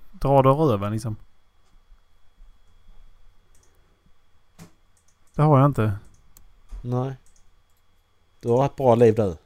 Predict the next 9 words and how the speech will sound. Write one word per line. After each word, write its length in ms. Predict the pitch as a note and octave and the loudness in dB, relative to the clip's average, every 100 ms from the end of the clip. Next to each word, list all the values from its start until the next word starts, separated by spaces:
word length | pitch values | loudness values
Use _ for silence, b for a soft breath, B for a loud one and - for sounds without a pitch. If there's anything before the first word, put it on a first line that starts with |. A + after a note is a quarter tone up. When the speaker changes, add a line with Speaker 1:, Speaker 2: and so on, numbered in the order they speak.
| _ _ | _ _
Speaker 2:
utan 260 | - A#2 A2+ | -6 -4 -2
besvikelser. 580 | G#2+ A2 F#2 F2 F2+ D#2+ - - - - - _ _ _ - - - - - | -4 -4 -6 -6 -10 -12 -16 -20 -20 -20 -20 _ _ _ -20 -20 -20 -20 -6
Speaker 1:
Nej, 440 | C3+ D3 D3+ D3 | 0 4 4 4
det 160 | C#3+ C#3+ | 2 0
skulle 220 | - D#3+ | 2 4
jag 40 | |
absolut 340 | D#3 G3+ C#3+ C#3+ | 4 4 4 4
inte 180 | D#3+ | 2
säga. 280 | A#2+ A#2+ A2+ | 4 4 4